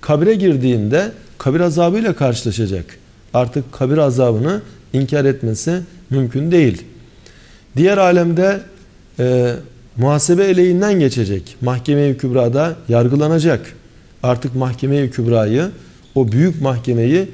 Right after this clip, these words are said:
inkar etmesi mümkün değil. Cehennemi kabul etmiyordu.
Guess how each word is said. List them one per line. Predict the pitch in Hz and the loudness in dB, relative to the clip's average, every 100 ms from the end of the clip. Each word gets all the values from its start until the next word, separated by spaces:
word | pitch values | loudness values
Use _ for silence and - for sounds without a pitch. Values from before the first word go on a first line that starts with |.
| - - | -18 -6
inkar | 131 123 139 | -4 -2 0
etmesi | 135 120 120 113 151 170 180 117 | 0 -2 -6 -4 -4 -6 -8 -6
mümkün | 110 98 123 151 | -6 -4 -4 0
değil. | 147 90 - - - - - - - - - - 107 | 0 -2 -8 -20 -20 -20 -20 -20 -20 -20 -20 -10 -4
Cehennemi | 139 151 175 185 190 190 190 165 | -2 0 2 2 2 2 2 -2
kabul | - 160 170 | -2 2 4
etmiyordu. | 190 185 170 151 120 139 170 | 2 2 2 2 2 0 -2